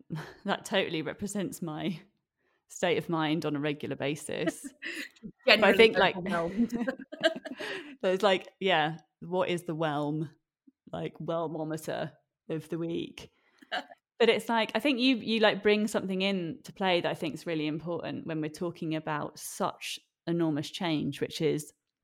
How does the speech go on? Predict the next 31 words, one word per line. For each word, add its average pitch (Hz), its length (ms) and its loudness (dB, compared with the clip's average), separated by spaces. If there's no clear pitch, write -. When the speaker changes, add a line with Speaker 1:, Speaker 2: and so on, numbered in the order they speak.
Speaker 1:
the 190 180 4
idea 170 340 6
of 165 120 2
a 160 60 0
just 151 360 0
transition. 175 760 0
So 175 180 0
making 175 380 0
sure 196 280 0
that, - 140 -6
like, - 360 -6
impacted 185 720 0
communities, 160 800 0
impacted - 720 -4
workers - 800 -2
are 156 240 2
at 147 260 0
the 175 80 -2
heart 175 520 0
of - 140 -8
change. - 580 -6
And 175 160 2
that's - 240 4
part - 280 0
of - 120 -6
why, 156 420 0
um, 151 340 0
Greenpeace 180 520 2
in 147 100 0
its - 140 -6
campaign, 160 840 -2